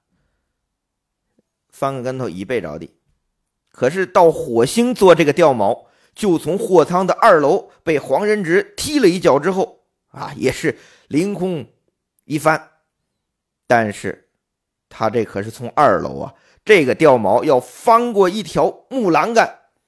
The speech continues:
才高空落地，而且地下没东西铺，为了真实嘛，只是在泥地上，哎，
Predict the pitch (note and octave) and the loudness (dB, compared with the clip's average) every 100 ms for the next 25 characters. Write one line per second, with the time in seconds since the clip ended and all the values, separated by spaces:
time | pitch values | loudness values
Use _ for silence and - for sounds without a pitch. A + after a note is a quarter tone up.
0 | _ _ _ - D#3 E3 - F#3+ F3 D3 | _ _ _ -10 -6 -6 -2 0 0 -2
1 | F3+ F3 E3 - - _ _ _ _ _ | -2 0 0 -2 -16 _ _ _ _ _
2 | _ _ _ _ _ - F#3 D#3 - G3+ | _ _ _ _ _ 0 2 0 -4 -4
3 | D#3+ C#3+ B2 D#3 E3 E3 C3+ - - _ | -2 -2 -2 -2 -4 -6 -8 -14 -18 _
4 | _ _ F3+ D#3+ - G3+ A#3+ F#3+ B2 A2+ | _ _ -8 -8 -2 0 0 -4 -4 -4
5 | - - - B2 C#3 D#3+ D3+ C3+ B2 E3+ | -6 -12 -10 -6 -4 0 0 0 -4 -6
6 | F#3+ D3+ B2 G#2+ - _ _ _ - F2 | -4 -2 -2 -4 -6 _ _ _ -8 -8
7 | - | -8